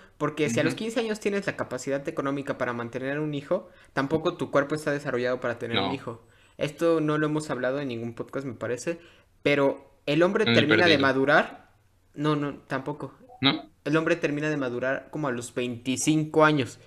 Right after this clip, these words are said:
Speaker 1: y la mujer como a los
Speaker 2: <laughs>
Speaker 1: veintiún años. Entonces, si tú no estás lo suficiente, o sea, a los quince años sigue siendo un puto niño que va a criar otro niño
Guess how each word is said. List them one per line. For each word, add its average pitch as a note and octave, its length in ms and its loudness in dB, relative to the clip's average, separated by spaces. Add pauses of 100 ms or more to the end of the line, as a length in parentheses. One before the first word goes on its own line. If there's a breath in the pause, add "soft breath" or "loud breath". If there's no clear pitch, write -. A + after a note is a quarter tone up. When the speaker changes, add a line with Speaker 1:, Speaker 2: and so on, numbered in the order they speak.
Speaker 1:
y B2 100 -4
la B2+ 80 4
mujer C#3 260 -2
como D3 200 0
a B2+ 40 2
los A#2+ 300 -2
Speaker 2:
<laughs> - 40 -20
Speaker 1:
veintiún B2+ 840 -2
años. C3 380 -4 (460 loud breath)
Entonces, D#3+ 480 2 (720 soft breath)
si - 200 -6
tú B3+ 160 -2
no C#4+ 120 2
estás C#4 400 0
lo A3+ 80 -2
suficiente, E3+ 560 0
o F3+ 60 2
sea, G#3+ 120 6 (160 loud breath)
a G3 80 0
los A3+ 160 2
quince A4+ 380 2
años F4 280 4
sigue F#4 340 6
siendo D4+ 300 4
un C4+ 180 2
puto C#4+ 280 0
niño A#3 300 -2
que G3+ 80 0
va F#3 80 2
a F#3 80 -2
criar G3+ 260 4
otro G3+ 260 -2
niño F#3 300 -4